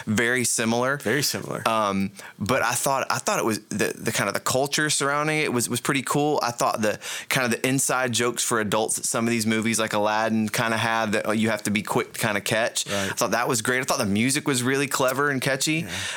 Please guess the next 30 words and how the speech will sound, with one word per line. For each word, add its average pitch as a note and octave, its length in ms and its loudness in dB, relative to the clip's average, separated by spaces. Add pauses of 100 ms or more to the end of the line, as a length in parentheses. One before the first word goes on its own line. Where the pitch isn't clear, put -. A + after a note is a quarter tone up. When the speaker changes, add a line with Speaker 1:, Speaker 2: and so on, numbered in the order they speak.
(120)
Speaker 2:
Yeah. A2+ 260 2
Speaker 1:
Um, G2 140 -2 (100)
I D#3 220 0
enjoyed C3+ 340 0
it. C3 60 -2
My A#2 100 -2
kids D#3 440 -2
laughed. D#3 480 0
They D3+ 60 0
were C#3+ 100 0
thrilled C#3 380 0
with D3 120 0
it. D3 120 0
They B2 100 2
watched B2+ 320 0 (220)
Mulan B2+ 420 2
two D#3 240 0
this C#3 240 0
morning C3 380 0
'cause B2 160 0
they A2 100 2
couldn't, A#2 300 0
they A#2 80 2
just A#2 140 2
Speaker 2:
Wow. - 20 0
Speaker 1:
couldn't A2 160 0
stop. - 360 0
They A2 100 2
were A2 60 2
like, G#2+ 240 0